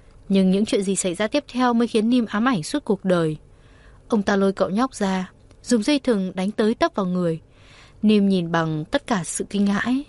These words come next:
Cậu ấy hình như chỉ mới bằng tuổi Nim thôi, còn rất nhỏ. Cô bé nghe được tiếng khóc đứt quãng cùng tiếng la đau đớn của cậu bạn đáng thương. Nim muốn la lên kêu cứu nhưng không được. Nim khóc đến mở mắt, một phần vì hoảng sợ,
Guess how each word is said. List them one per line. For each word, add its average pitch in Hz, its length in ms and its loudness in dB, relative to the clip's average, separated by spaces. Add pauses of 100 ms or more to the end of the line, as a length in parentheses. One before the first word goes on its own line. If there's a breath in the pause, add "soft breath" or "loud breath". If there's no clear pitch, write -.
(260)
Cậu 185 120 2
ấy 185 120 2
hình 226 220 2
như 214 380 0
chỉ - 160 0
mới 190 300 2
bằng 226 180 -2
tuổi 170 180 -4
Nim 254 240 2
thôi, 254 320 0 (640 soft breath)
còn 151 180 -2
rất 254 240 -6
nhỏ. 170 300 -2 (720 soft breath)
Cô 202 100 2
bé 180 200 0
nghe 220 180 2
được 180 280 0
tiếng 185 160 2
khóc 269 280 -2
đứt 226 300 0 (120)
quãng 247 340 -2 (300)
cùng 185 240 0
tiếng 190 200 0
la 233 180 2
đau 214 200 0
đớn 202 300 0
của 190 140 0
cậu 170 180 -6
bạn 175 220 -2
đáng 170 200 -4
thương. 220 380 0 (560 soft breath)
Nim 202 240 6
muốn 185 200 2
la 214 160 4
lên 196 200 2
kêu 196 200 2
cứu 196 340 0
nhưng 240 160 4
không 214 260 0
được. 185 240 2 (520 loud breath)
Nim 214 160 4
khóc 269 220 -2
đến 240 160 2
mở 190 220 2
mắt, 214 260 -2 (480)
một 220 120 2
phần 208 220 2
vì 202 140 2
hoảng 180 200 0
sợ, 185 280 0